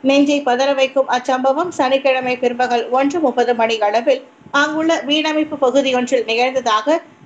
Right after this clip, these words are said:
ஜொஹூர் போலீஸ் தலைவர் கமிஷனர் எம் குமார் தெரிவித்தார். தான் படுகொலை செய்த குழந்தை ரத்த வெள்ளத்தில் கிடப்பதை புகைப்படம் எடுத்து அதனை தனது கணவரின் WhatsApp-க்கு முப்பத்தி இரண்டு வயது அந்த கொடூர தாய் அனுப்பி வைத்ததும் விசாரணையில் தெரிய வந்தது.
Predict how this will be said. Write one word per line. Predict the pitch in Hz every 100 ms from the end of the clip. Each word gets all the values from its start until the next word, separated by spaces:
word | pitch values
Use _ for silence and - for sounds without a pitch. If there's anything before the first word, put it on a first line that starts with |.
| -
ஜொஹூர் | 277 277 285 294
போலீஸ் | 262 254 254
தலைவர் | 262 254 269 311
கமிஷனர் | 262 240 240 262 240
எம் | 233 262
குமார் | 277 285 285 -
தெரிவித்தார். | 214 180 175 - 185 - - - - _ _ -
தான் | 294 277 285
படுகொலை | 285 285 302 339 330
செய்த | - 269 269
குழந்தை | 269 254 254 285 285
ரத்த | 247 247 302
வெள்ளத்தில் | 247 262 262 254
கிடப்பதை | 233 240 240 254 294
புகைப்படம் | 233 262 277 269 254 214
எடுத்து | 220 240 285 277 - _
அதனை | 294 302 320 320
தனது | 311 311 302
கணவரின் | 302 302 359 349 311 285
WhatsApp-க்கு | 240 247 - 294 285 269 285 302 - _ _
முப்பத்தி | 277 294 381 349
இரண்டு | 302 294 285
வயது | 247 247 262 269
அந்த | 247 247 262
கொடூர | 269 330 311
தாய் | 277 240
அனுப்பி | 208 233 294 294
வைத்ததும் | 220 233 285 262 - - -
விசாரணையில் | 262 294 359 359 302 269 269
தெரிய | 262 247 277
வந்தது. | 175 175 233 220